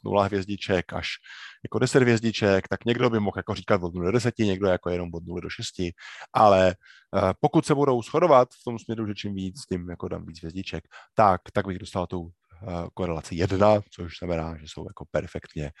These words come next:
lineárně závislí. Kdyby to hodnotili úplně obráceně, že jo, tak bych dostal minus jedna, protože se to přesně, přesně otočilo. Ale ono to nebude ani plus jedna, ani minus jedna, bude to jako něco mezi. A já budu jako rád, když uvidím jako takový číslo jako osmdesát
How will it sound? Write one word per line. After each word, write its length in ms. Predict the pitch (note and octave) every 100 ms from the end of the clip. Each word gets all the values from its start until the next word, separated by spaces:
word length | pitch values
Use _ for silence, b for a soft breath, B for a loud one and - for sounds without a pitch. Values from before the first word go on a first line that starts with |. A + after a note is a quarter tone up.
| B B B
lineárně 400 | F#2 E2+ D2+ -
závislí. 460 | G#2 C3 C3 A2+ G#2+
Kdyby 200 | A2+ A#2
to 100 | A2+
hodnotili 320 | A#2 A2+ A2
úplně 200 | G2+ F2+
obráceně, 680 | G2 D#3 D3+ C#3+ C3 A#2+
že 100 | G#2+
jo, 80 | A2+
tak 120 | G#2+ F#2+
bych 100 | G#2
dostal 240 | - F2 -
minus 260 | C3+ B2+
jedna, 260 | A2+ G2+ F#2+
protože 460 | - - - -
se 40 | F2+
to 80 | -
přesně, 440 | - D#2 F#2 D#2+ - -
přesně 260 | D#2 -
otočilo. 440 | - - - - - _ -
Ale 260 | C3 B2 A#2+
ono 200 | B2 A#2
to 100 | A2+
nebude 260 | A2+ A2+
ani 220 | F#2 A2
plus 200 | G#2+ G#2+
jedna, 140 | G2+ F#2+
ani 160 | F#2
minus 240 | A#2 A2+ -
jedna, 100 | G#2+
bude 140 | F#2+
to 100 | -
jako 200 | F#2 -
něco 240 | E2+ - -
mezi. 280 | A#2+ A2 F2+ B B B -
A 40 |
já 160 | A#2+ A2
budu 160 | G#2+
jako 220 | G2+ -
rád, 160 | G2 F2
když 160 | F#2 -
uvidím 420 | F#2+ F#2 F#2 D#2+
jako 280 | D#2+ F#2+ F2+
takový 320 | E2+ F2+ E2+
číslo 320 | - - F2
jako 200 | E2+ F2
osmdesát 500 | - - F2 - D#2+